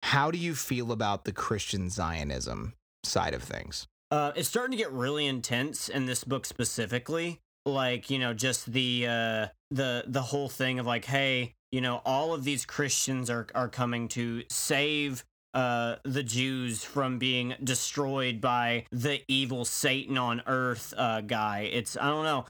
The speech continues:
Speaker 2: There's something about that that's, uh, kind of, I don't know, it's, it's pointing at a lot of cultural trends right now that I don't like.
Speaker 1: It feels like appropriation.
Speaker 2: Yes.
Speaker 1: That, and I am never one to, like, dive headfirst into,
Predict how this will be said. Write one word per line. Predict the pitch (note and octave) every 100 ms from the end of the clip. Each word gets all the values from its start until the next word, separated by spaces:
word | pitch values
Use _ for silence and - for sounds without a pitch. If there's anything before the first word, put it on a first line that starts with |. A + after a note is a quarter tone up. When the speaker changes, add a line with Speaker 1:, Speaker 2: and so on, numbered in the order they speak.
| -
Speaker 2:
There's | D#3 D3+
something | G#3+ A3 A3+ G3
about | C#3+ C#3+ -
that | C#3+ B2+ -
that's, | B2 A2 - C3
uh, | B2 A#2 A2+
kind | - A#2 B2+ B2
of, | B2 A#2+ A2 - -
I | G#2+
don't | G2+
know, |
it's, | G2+ A2
it's | - -
pointing | A#2 A2 F2+ A2
at | A2 -
a | A#2
lot | A2 G#2+
of | G2+ -
cultural | A2 A2 - A#2 G#2+
trends | - A#2 G#2+ G#2+
right | A2 A2
now | A2 A2
that | A2+ A2+
I |
don't | A2+ A#2
like. | A2+ A#2
Speaker 1:
It | C3+ -
feels | - - - C#3 C#3+ C#3 C#3 A#2 - -
like | B2 A#2+ A2
appropriation. | F#2+ - G2 D2+ E2+ C#2+ - - - -
Speaker 2:
Yes. | C3 A#2 F#2+ - - - -
Speaker 1:
That, | B2 C3+ -
and | D3 C#3+ C3+ - _ _ -
I | F3
am | G3 F3
never | D#3+ D3+
one | C#3 C3+ C3
to, | C3
like, | B2 A2 F#2+ G2
dive | A#2+ A2 A2+
headfirst | F#2+ A#2+ G#2+ - A2 G2+ -
into, | G#2+ G#2 A2+ G#2 G2+ G2